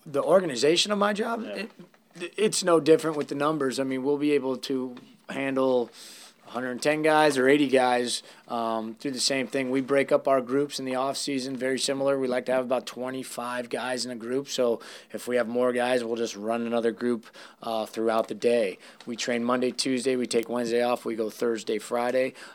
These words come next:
Speaker 1: Um, really, the organization with the numbers right now in spring is our depth issue and how much, how much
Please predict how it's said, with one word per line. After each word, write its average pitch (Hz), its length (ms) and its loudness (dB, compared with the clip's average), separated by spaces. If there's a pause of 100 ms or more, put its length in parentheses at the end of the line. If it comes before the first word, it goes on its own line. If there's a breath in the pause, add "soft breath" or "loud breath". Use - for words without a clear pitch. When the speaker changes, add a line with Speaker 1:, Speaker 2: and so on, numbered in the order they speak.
Speaker 1:
Um, 113 400 -6
really, 202 360 6
the 143 140 4
organization 147 720 4
with 131 100 -2
the 123 80 -6
numbers 139 480 0
right 123 220 2
now 120 180 -4
in 107 80 -6
spring 131 640 -2
is 113 240 -4
our 110 140 0
depth 107 400 -10
issue 90 360 -10 (360 loud breath)
and 107 180 -6
how 131 160 2
much, 131 380 0 (640 loud breath)
how 143 180 0
much 139 300 4